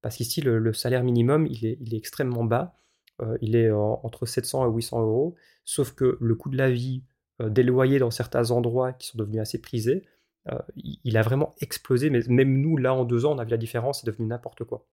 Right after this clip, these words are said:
Il y a d'ailleurs même une publication qui a tourné, là, sur un groupe, où une personne met en évidence que dans un petit village, euh, côtier, euh, au Portugal,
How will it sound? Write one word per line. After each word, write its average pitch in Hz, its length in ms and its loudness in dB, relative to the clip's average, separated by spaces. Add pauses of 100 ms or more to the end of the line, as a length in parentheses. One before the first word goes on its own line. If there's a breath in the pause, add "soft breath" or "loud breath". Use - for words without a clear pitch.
Il 120 40 0
y - 20 2
a 110 40 8
d'ailleurs 123 280 8
même 120 160 8
une 107 80 2
publication 117 500 0
qui 127 100 -4
a 110 40 0
tourné, 113 300 -2
là, 110 100 0
sur 104 200 -4
un 101 60 -2
groupe, 131 220 0 (540 soft breath)
où 117 120 0
une 120 120 4
personne 135 320 2
met 117 160 0
en 117 80 2
évidence 113 480 -2
que 123 260 2 (380 soft breath)
dans 107 180 -2
un 110 60 2
petit - 200 -8
village, 127 440 2
euh, 107 100 2
côtier, 120 460 0
euh, 104 420 -2
au 117 40 -20
Portugal, 127 600 -2